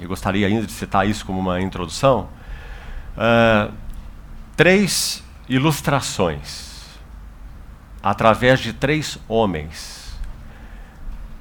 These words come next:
que são usados no Velho Testamento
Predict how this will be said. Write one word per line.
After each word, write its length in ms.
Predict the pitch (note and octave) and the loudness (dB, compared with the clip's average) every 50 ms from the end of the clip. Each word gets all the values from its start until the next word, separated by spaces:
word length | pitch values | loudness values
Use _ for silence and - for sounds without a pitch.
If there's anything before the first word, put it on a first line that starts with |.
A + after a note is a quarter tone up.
| - - - | -16 -16 0
que 400 | - - C3+ C#3+ B2+ G#2 F2+ F#2 G2 - - - - - - - | 4 8 8 8 8 6 4 0 -6 -12 -14 -18 -18 -18 -14 -12
são 420 | - - - - A2+ A2+ A#2+ C3 | -10 -4 2 6 6 8 8 6
usados 960 | C#3 C3+ G#2+ - C3 C3+ C#3 C3 A#2 F#2 D2 D#2 D2+ - - - - - - | 4 0 4 8 10 10 12 10 10 6 2 -8 -8 -10 -10 -10 -10 -10 -6
no 140 | F2+ G2 F#2 | -4 -4 0
Velho 260 | D#2+ A2+ - A2+ C3+ | 2 4 4 4 4
Testamento 760 | - A2 G2+ - - E2+ F#2+ A#2+ C3+ B2+ G2+ - - - | 2 -2 -4 -4 -2 0 2 4 4 4 2 0 -6 -14